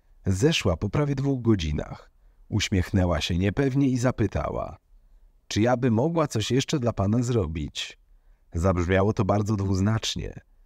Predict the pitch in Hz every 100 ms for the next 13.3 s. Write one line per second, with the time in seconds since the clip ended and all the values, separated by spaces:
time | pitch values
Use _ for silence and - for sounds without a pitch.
0 | - _ - 202 - 104 147 151 151 120
1 | 110 131 104 - - 101 98 95 113 107
2 | 107 - 113 113 113 101 104 113 120 113
3 | 110 - 107 113 107 98 98 - 120 120
4 | 113 98 107 - 117 - 117 117 110 104
5 | - 110 - 120 107 85 78 - 90 -
6 | _ - - _ _ - 127 117 95 87
7 | 90 113 110 131 - 135 123 - 101 78
8 | - - - - _ - - - - _
9 | - 123 127 90 76 - 92 90 92 139
10 | 185 175 165 151 - - 90 - 107 -
11 | 82 101 113 123 90 73 73 - - -
12 | _ - 95 98 147 147 98 - 80 -
13 | 57 57